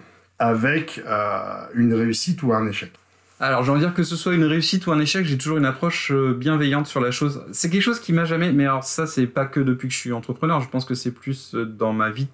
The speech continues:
Speaker 2: tous les jours. Euh, j'ai du mal à parler d'échec ou de réussite. Tu vois, il y a des choses qui ont marché, d'autres qui ont moins bien marché, mais j'ai toujours appris quelque chose. Alors, c'est pas juste pour faire joli, euh, et avoir quelque chose de très consensuel. Non, non, c'est vraiment quelque chose qui me,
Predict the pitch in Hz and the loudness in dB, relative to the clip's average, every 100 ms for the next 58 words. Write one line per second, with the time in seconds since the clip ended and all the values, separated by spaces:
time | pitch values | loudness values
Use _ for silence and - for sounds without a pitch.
0 | - 131 113 113 120 175 120 107 - - | -4 2 2 2 2 2 2 -2 -10 -20
1 | - 104 104 113 113 120 117 127 175 202 | -8 -4 -4 -4 -2 -2 0 2 2 2
2 | 123 123 123 123 120 120 - 165 170 - | -2 -2 0 0 0 0 0 -2 -4 -6
3 | 127 123 120 131 139 131 - - 147 - | 0 0 2 2 2 2 -2 -2 -4 -4
4 | - 117 113 110 156 151 131 120 - 160 | -2 0 0 0 0 2 2 2 0 0
5 | 147 127 120 117 135 135 131 123 - 165 | 0 -2 -2 2 2 2 0 0 0 0
6 | 185 147 127 123 113 113 113 180 185 175 | 0 0 2 2 0 -4 0 2 4 2
7 | 175 - 135 135 127 - 101 - 117 139 | -2 -2 -2 -2 -2 -2 -4 -2 -2 0
8 | 127 131 147 - - - - _ _ - | 0 0 0 -2 -20 -20 -20 _ _ -14
9 | - 120 131 117 117 117 135 139 139 110 | -4 -2 0 0 2 2 2 4 2 2
10 | 107 104 104 101 104 104 98 104 107 110 | 0 0 0 0 0 2 0 -2 -4 -6
11 | 107 95 113 117 104 117 - 175 175 175 | -4 -4 -2 -2 -2 0 0 0 2 0
12 | - 123 147 147 127 156 - 123 113 104 | 0 2 2 0 -2 -4 -2 0 0 0
13 | 101 | -4